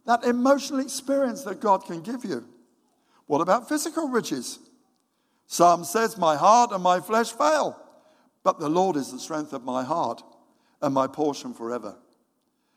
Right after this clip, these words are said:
You know, I thank God every day, even though my body's not perfect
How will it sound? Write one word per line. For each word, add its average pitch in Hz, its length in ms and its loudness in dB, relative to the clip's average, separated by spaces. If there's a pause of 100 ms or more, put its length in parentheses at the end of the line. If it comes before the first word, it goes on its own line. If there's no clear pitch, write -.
(260)
You 277 100 -12
know, 294 240 -2 (1800)
I 285 160 0
thank 233 320 -4
God 170 320 0 (760)
every 226 280 0
day, 147 420 0 (680)
even 294 220 0
though 285 120 2
my 240 180 2
body's 165 360 -2
not 156 180 -4
perfect 123 540 -4